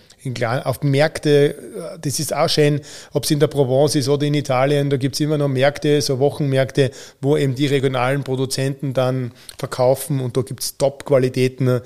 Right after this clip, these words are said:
Das haben wir auch in der Provence genossen. Wirklich,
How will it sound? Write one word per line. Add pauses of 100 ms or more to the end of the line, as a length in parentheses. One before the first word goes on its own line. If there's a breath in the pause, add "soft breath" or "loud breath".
(240 loud breath)
Das
haben
wir
auch
in
der
Provence
genossen. (720)
Wirklich,